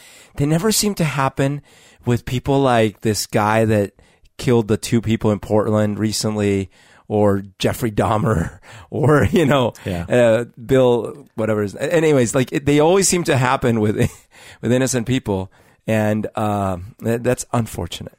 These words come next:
Speaker 2: Yeah. It is actually kinda weird when you actually break down the, um, the number of cases where violence or murder or something is happening, uh, involving the police or not,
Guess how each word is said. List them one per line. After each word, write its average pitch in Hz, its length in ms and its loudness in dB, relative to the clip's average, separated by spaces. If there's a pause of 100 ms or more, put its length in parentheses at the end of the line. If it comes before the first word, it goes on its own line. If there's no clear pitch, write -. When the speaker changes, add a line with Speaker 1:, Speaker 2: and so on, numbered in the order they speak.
(100)
Speaker 2:
Yeah. 92 280 -6 (600)
It 156 100 4
is 180 240 4
actually 147 400 2
kinda 117 300 2
weird 104 300 2
when 101 120 2
you 104 100 2
actually 110 360 2
break 98 340 0
down 92 520 -2 (580)
the, 104 320 0
um, 101 420 -2
the 107 120 4
number 117 460 2
of 92 140 -2
cases 98 880 -2 (640)
where 101 440 2
violence 98 580 0
or 90 160 -2 (100)
murder 95 600 2
or 87 80 -2
something 101 400 -2
is 85 120 -6
happening, 90 600 -6 (400)
uh, 85 400 -6 (480)
involving 95 520 2
the 90 60 0
police 92 300 -2
or 90 80 -4
not, 87 340 -4